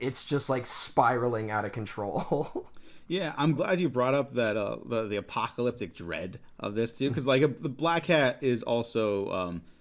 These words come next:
Speaker 2: the end result of, like, Michael Mann's fascination with, like, digital technology and how, like, th-, the,
Speaker 1: Mm.
Speaker 2: the grid of, there's a grid on the world now, right? And, like, every person, not just agencies, but every person has, like, the possibility,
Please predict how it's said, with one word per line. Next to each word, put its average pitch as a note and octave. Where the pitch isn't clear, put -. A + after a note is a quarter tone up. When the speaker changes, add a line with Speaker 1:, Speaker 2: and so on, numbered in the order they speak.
Speaker 2:
the C#3+
end C3+
result A2+
of, G#2
like, G2
Michael G#2+
Mann's G2+
fascination F#2+
with, F#2
like, F2
digital A2
technology G2+
and G2
how, F#2+
like, F#2
th-, -
the, F#2+
Speaker 1:
Mm. F2
Speaker 2:
the C#3
grid C3
of, -
there's E3
a E3+
grid C3+
on C3
the A#2
world A#2
now, -
right? D#2+
And, F2+
like, D#2+
every C#3
person, A#2
not C#3+
just D#3+
agencies, B2+
but A2
every B2+
person B2+
has, A2+
like, G#2
the A#2
possibility, G2+